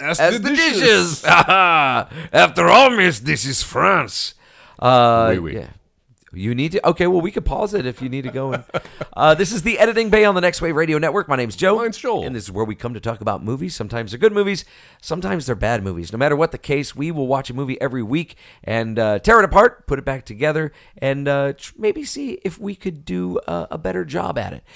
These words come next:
Speaker 1: <laughs>
Speaker 2: And we invite you, our lovely Editing Bay listeners, to join us in the conversation. Go to Facebook and in the search function, put in the Editing Bay. That's gonna bring up an image of the woman with the bleeding eyes. Uh, go ahead and click on that. That brings you to our page, and that's where you can talk back to us.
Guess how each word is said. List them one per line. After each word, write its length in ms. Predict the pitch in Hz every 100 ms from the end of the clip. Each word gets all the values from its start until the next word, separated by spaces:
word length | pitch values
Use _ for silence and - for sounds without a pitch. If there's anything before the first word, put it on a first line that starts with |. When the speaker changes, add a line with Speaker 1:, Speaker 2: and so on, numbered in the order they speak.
| 117
Speaker 1:
<laughs> 200 | - -
Speaker 2:
And 140 | 113
we 100 | 131
invite 360 | 135 127 170 185
you, 340 | 175 196 170
our 280 | 170 127 156
lovely 400 | 143 143 143 151
Editing 360 | 139 143 139 127
Bay 120 | 139
listeners, 460 | 117 127 - 143 135
to 140 | 107
join 240 | 101 139
us 80 | 131
in 80 | 107
the 60 | 110
conversation. 640 | 123 107 98 120 113 117
Go 100 | 101
to 80 | 90
Facebook 460 | 131 123 - 120 - _ - - -
and 240 | 101 104
in 80 | 113
the 80 | 110
search 300 | - 143 -
function, 340 | 135 123 123
put 220 | 95 127
in 180 | - 123
the 160 | 117 110
Editing 320 | 113 110 113 104
Bay. 160 | 113
That's 160 | 104 -
gonna 140 | 113
bring 180 | 101 104
up 100 | 101
an 60 | 95
image 320 | 127 127 113
of 100 | 104
the 80 | 101
woman 240 | 120 127
with 140 | 120
the 60 | 104
bleeding 340 | 98 104 95 98
eyes. 400 | 139 165 185 - _ _ _ _ -
Uh, 120 | 98
go 160 | 95 139
ahead 100 | 139
and 80 | 123
click 240 | 147 139
on 160 | 135 127
that. 200 | 160 131
That 140 | 135
brings 220 | 147 147
you 60 | 147
to 100 | 156
our 100 | 160
page, 360 | - 185 104
and 80 | 90
that's 160 | 95 -
where 60 | 107
you 60 |
can 80 | 90
talk 240 | 117 104 85
back 240 | 135 139
to 160 | 143 131
us. 160 | -